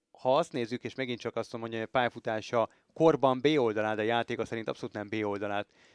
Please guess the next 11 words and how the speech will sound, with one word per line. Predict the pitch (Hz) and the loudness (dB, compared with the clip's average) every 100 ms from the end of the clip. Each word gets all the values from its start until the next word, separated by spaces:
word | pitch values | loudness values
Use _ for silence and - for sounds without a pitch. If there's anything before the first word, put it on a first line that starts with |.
| _ | _
ö, | - 107 101 | -4 -2 0
vesszük | 120 110 - 101 | -2 -4 -10 -12
figyelembe, | 120 110 117 120 131 139 - | -8 -4 -4 -2 0 0 -2
akkor | 127 - | -6 -4
az | 135 | -2
magasabb | 196 120 - 107 | 0 -2 -4 -8
szint, | - 117 | -10 -10
mint | 123 120 | -10 -6
az | 120 | -4
A | 156 101 | -4 -4
oldal. | 95 - - | -6 -8 -12